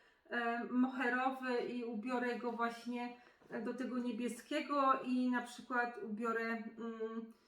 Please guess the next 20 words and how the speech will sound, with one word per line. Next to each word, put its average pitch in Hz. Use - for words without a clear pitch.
e, 226
buty 339
z 233
Adidasa 247
biało-czarne. 208
Zobaczycie 247
to 233
w 208
stylizacjach. 220
Też 262
będzie 233
świetnie 240
wyglądać, 226
ale 349
ona 381
pasuje 349
i 262
do 302
balerinek, 240
y, 226